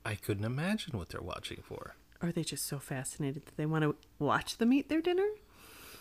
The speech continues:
Speaker 1: Uh,
Speaker 2: I mean, 'cause if it were me, I'd be, like, pouring and then, like, I'm out.
Speaker 1: Out?
Speaker 2: Yeah.
Speaker 1: Oh, I would wanna watch.
Speaker 2: Really?
Speaker 1: Yeah.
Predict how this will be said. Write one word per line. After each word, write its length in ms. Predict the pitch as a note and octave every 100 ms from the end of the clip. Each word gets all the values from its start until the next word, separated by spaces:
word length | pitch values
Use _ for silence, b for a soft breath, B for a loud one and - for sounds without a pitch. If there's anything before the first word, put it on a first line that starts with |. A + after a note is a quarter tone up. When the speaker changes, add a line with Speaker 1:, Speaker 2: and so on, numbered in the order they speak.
| B - - - - -
Speaker 1:
Uh, 1080 | A#2+ A#2+ A#2+ A#2 A#2 A#2 A#2 A#2 A#2 A#2+ A#2+
Speaker 2:
I 40 |
mean, 200 | F3+ D#3+
'cause 180 | - F3+
if 100 | A#3+
it 120 | C4
were 140 | D#3 C#3+
me, 220 | D#3 C#3+
I'd 220 | - C#3+
be, 160 | D3 C#3
like, 320 | B2+ - - -
pouring 520 | - D#3+ C#3 C#3 B2+
and 140 | B2+ C3
then, 160 | A2
like, 340 | A2 - - - - - - - -
I'm 100 | A#2+
out. 160 | A2+ A2+
Speaker 1:
Out? 200 | C3 - - -
Speaker 2:
Yeah. 200 | B2 - - - - -
Speaker 1:
Oh, 140 | C#3 C3
I 60 | D#3
would 160 | C#3+
wanna 200 | G2 - -
watch. 400 | A1+ - - - - - - - - - - - - - - - - - - - -
Speaker 2:
Really? 420 | F#3+ C4+ E4 F4+
Speaker 1:
Yeah. 840 | C3+ A3 D4+ E4 E4 A3 G2+ E2+